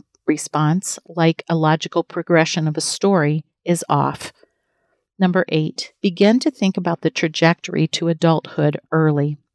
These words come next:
as early as seven, eight, and nine years of age. This is one that I really wish I had done a better job on, because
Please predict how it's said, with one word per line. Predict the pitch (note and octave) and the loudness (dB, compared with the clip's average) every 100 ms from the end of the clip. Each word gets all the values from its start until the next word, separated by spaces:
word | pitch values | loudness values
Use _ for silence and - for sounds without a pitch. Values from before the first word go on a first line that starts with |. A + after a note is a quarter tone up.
| _ - | _ -4
as | F#3 | -2
early | G3 G#3 G3 | 2 2 4
as | F3+ | 2
seven, | - - E3+ F3 F3 | 0 0 2 2 0
eight, | D#3 D#3+ - - _ _ _ | 0 0 0 -8 _ _ _
and | E3+ E3 | 2 4
nine | E3 E3 E3+ | 4 4 2
years | D#3+ - | 0 -2
of | D3 | -4
age. | E3 D#3 D3+ - - _ _ _ _ _ _ _ - | 0 2 0 -4 -14 _ _ _ _ _ _ _ 4
This | G#3+ - | 4 4
is | F#3+ | -2
one | F3+ F3 E3+ | 2 2 4
that | D#3+ - _ _ | 0 -2 _ _
I | F3 F3+ F3 | 2 4 2
really | E3 E3 D#3+ D#3 D#3+ D#3 | 2 0 2 2 0 -6
wish | F#3 E3+ E3 - | -6 -2 -2 0
I | D#3+ | 0
had | D#3 D#3+ | 0 -2
done | D#3 D#3 | 0 0
a | |
better | D3 D3 D#3 | 0 0 0
job | D3+ D#3+ D3+ D3+ - | 0 2 0 0 -2
on, | D#3 D#3 D#3 | 0 0 0
because | E3 - - E3+ | -2 -4 -6 -6